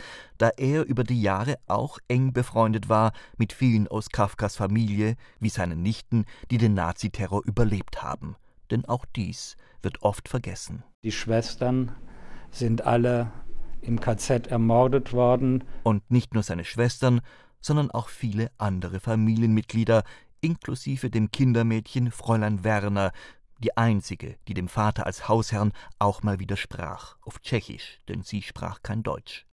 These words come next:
Speaker 2: Die Kinder sagten Teta Wernerowa zu ihr, Tante Werner.
Speaker 1: Und sie bekommen wir hier erstmals auch auf Fotos vorgestellt, in dieser Familienaufstellung, in der Franz Kafka mal nicht im Mittelpunkt steht.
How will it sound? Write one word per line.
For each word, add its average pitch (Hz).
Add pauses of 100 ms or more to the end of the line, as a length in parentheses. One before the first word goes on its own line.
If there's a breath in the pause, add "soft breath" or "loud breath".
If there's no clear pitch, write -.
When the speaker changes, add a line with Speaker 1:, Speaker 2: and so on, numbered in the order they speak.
(100)
Speaker 2:
Die 113
Kinder 123
sagten 117
Teta 120
Wernerowa 113
zu 110
ihr, 107
Tante 117
Werner. 113 (260)
Speaker 1:
Und 120
sie -
bekommen 147
wir 143
hier 131
erstmals 127 (120)
auch 95
auf 101
Fotos 98
vorgestellt, 107 (300 loud breath)
in 110
dieser 101
Familienaufstellung, 101 (260 loud breath)
in 113
der 98
Franz -
Kafka -
mal 117
nicht 123
im 104
Mittelpunkt 95
steht. -